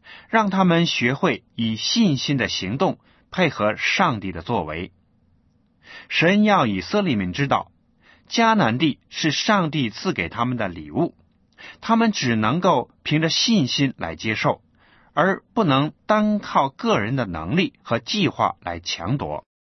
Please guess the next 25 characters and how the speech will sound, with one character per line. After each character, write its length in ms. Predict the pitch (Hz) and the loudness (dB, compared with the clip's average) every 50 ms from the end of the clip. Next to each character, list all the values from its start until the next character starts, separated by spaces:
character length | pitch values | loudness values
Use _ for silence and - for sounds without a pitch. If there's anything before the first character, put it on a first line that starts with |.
| _ _ _ _ _ - | _ _ _ _ _ -14
盼 340 | - - - 240 233 202 175 | -6 0 2 2 4 4 4
望 300 | 165 156 147 139 139 139 | 4 4 4 2 2 2
这 120 | 190 170 | 0 0
个 300 | 139 139 127 120 120 120 | 2 4 4 4 4 2
从 340 | - - - 151 190 226 220 | 0 -4 -4 -2 0 0 0
主 140 | - 117 101 | 0 -2 -4
而 280 | 87 - - 120 139 135 | -2 0 0 0 2 2
来 160 | 117 110 117 | 2 0 0
的 100 | 117 104 | 0 -2
神 300 | - - - 92 104 160 | -2 -2 -2 -2 -2 -2
迹， 240 | - 180 131 - _ _ _ _ - - - - - | -2 -2 -4 -4 _ _ _ _ -20 -20 -16 -4 0
能 200 | 131 147 190 208 | 2 2 2 4
够 300 | 208 196 156 143 131 - | 4 4 4 2 0 0
帮 300 | - 214 214 214 214 202 | 2 2 2 2 2 2
助 300 | - 202 170 113 - _ _ _ | 2 2 0 0 -2 _ _ _
你 260 | - 123 143 175 202 | -2 0 2 2 2
我 340 | 220 185 113 87 80 - - _ _ _ _ _ | 2 0 -2 -2 -4 -6 -10 _ _ _ _ _
学 360 | - - - - - 170 196 | -10 -8 -4 0 2 2 2
习 220 | 196 - - 139 139 | 2 0 0 -2 -2
以 240 | - 127 117 110 110 | -2 -2 -4 -4 -4
信 380 | - - - - 220 202 151 | -4 -4 -2 0 2 2 2
心 200 | 135 - 151 139 | 2 0 0 0
的 120 | 127 110 101 | 0 0 -2
行 320 | - - - 98 104 143 | -2 -4 -4 -4 -2 -2
动 240 | - 170 110 - | -2 -2 -4 -4